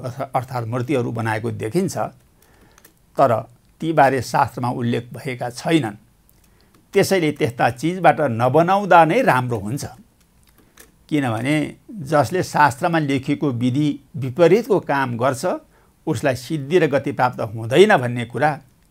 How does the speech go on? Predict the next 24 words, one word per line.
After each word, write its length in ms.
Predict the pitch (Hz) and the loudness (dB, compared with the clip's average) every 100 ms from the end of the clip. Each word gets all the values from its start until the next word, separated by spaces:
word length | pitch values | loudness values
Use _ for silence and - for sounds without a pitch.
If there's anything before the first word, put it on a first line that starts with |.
| 139 | -10
गीतामा 440 | 131 127 120 123 | -8 -4 -4 -4
स्वयं 400 | - 156 175 165 | -4 -4 -2 -2
भगवान 400 | 131 120 120 117 | -4 -4 -4 -4
कृष्णले 600 | - - - 117 113 180 | -8 -16 -10 -8 -4 -2
नै 180 | 190 - | -2 -6
उल्लेख 260 | 131 113 117 | -8 -8 -8
गरेका 300 | 123 - 117 | -14 -16 -20
छन्। 200 | - 120 _ _ _ _ _ _ - - _ _ _ _ _ - - - - - _ | -20 -20 _ _ _ _ _ _ -20 -20 _ _ _ _ _ -20 -20 -20 -20 -20 _
त्यसैले 320 | 175 - 180 131 | -4 0 0 0
प्रतिमा 420 | 196 120 156 120 | -2 -2 0 0
बनाउँदा 380 | 123 123 139 170 | 2 0 0 -2
शास्त्रमा 520 | - 131 123 127 123 | 2 2 2 0 -2
उल्लेख 420 | 123 127 127 107 | -2 -2 -2 -2
भएका 260 | 120 120 247 | -4 0 0
चिजका 680 | - 156 120 131 123 120 - _ - | 0 -2 -2 -4 -6 -6 -14 _ -4
नै 140 | 196 | -2
बनाउनुपर्छ 640 | 214 120 110 110 139 - 160 240 _ _ _ - _ _ | 0 -2 -6 -6 -6 -6 -10 -16 _ _ _ -20 _ _
र 60 | 165 | 0
पूजा 400 | 160 165 165 247 | 2 2 10 10
गर्नु 300 | 233 220 202 | 10 6 6
अघि 240 | 185 170 | 4 4
त्यसलाई 440 | 160 175 151 156 131 | 2 0 0 2 0
आगोमा 560 | - 131 147 175 180 | 0 2 4 4 2
तताउनुपर्छ 680 | 156 123 120 120 113 131 123 | 0 -2 -2 -4 -4 -6 -6